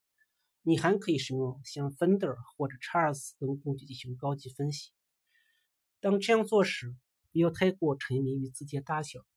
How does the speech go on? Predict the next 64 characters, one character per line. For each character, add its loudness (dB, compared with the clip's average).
工 12
具 6
会 8
显 0
示 -4
每 6
一 2
个 -6
被 -4
下 2
载 -10
的 -12
资 -10
源， -12
交 6
换 4
数 2
据 -10
不 -10
会 -4
按 -4
位 2
或 6
者 -8
按 6
字 -2
节 2
交 2
换 2
数 -6
据 -10
进 -6
行， -14
它 -2
们 6
以 -2
分 8
组 6
的 -2
形 -10
式 -10
通 0
过 -2
电 2
线 -2
传 -6
输。 -6
例 6
如， 4
如 6
果 10
你 8
处 -6
理 2
了 -2
几 -14
个 -6
映 4
像 4
文 -2
件， -8
你 -4
减 0
少 -8